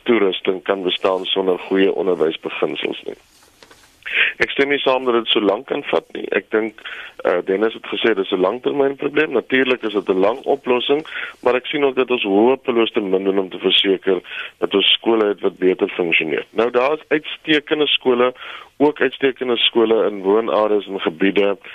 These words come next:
in Laagkwintila. So, laat ons nie 'n fout daaroor maak nie. Maar dan is daar baie, baie weinig ook 'n ondersteuningsstruktuur. So, heel gereeld op universiteite byvoorbeeld, kry jy leerders wat uit skole kom met baie, baie moeilike omstandighede,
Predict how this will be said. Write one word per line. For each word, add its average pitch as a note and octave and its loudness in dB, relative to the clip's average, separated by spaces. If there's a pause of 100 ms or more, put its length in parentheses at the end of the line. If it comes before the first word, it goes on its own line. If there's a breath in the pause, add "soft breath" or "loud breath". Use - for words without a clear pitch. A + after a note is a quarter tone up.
(140 loud breath)
in F#2+ -4
Laagkwintila. F#2 -2
So, G2+ 2
laat G2 -2
ons A2 -2
nie A#2+ 2
'n G#2 0
fout F#2+ -2
daaroor E2+ 0
maak C#2+ -2
nie. - -12 (520 loud breath)
Maar C3 0
dan B2+ -2
is F#3+ -8
daar D#3+ 0
baie, D#3 2
baie B2+ 0
weinig A2 0
ook A2 0
'n A2+ 4
ondersteuningsstruktuur. F#2+ -2
So, - 2
heel C3 2
gereeld C3 0
op B2 -4
universiteite A#2+ 0
byvoorbeeld, F2+ 2 (440 loud breath)
kry G#2+ 0
jy G2+ 2
leerders G2+ 0
wat G2 -2
uit G2 0
skole G#2+ 0
kom G2 -4
met G2+ 0
baie, A#2+ 2
baie G2+ 0
moeilike F#2 -2
omstandighede, C3 -2